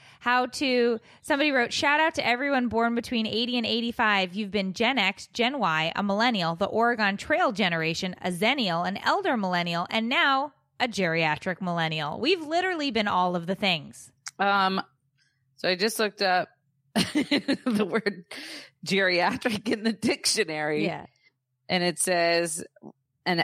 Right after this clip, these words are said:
Speaker 2: as an adjective, it's relating to old people, especially with regard to their health care.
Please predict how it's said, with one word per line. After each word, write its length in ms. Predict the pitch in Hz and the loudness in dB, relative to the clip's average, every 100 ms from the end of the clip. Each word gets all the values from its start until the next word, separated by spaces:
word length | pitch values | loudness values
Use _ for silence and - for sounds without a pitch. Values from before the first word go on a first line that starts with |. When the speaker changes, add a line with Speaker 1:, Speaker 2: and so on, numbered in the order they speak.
| - | 0
Speaker 2:
as 200 | 185 170 | -2 -2
an 80 | 170 | -2
adjective, 920 | 180 214 214 175 - 147 143 143 - _ - | 0 0 0 -2 0 0 0 -6 -20 _ -4
it's 340 | 143 143 - | -2 -2 -4
relating 440 | 165 165 185 220 233 | -2 2 2 0 0
to 100 | 226 | 0
old 300 | 185 175 - | 2 0 0
people, 340 | 180 165 175 | -2 2 0
especially 560 | - 160 - 165 202 190 | 0 -2 0 -2 0 0
with 240 | 185 185 | 0 0
regard 460 | 170 170 165 165 170 | -2 0 2 0 0
to 100 | 190 | 0
their 180 | 190 190 | 0 2
health 260 | 151 147 | 0 0
care. 360 | - 131 139 | -2 0 -2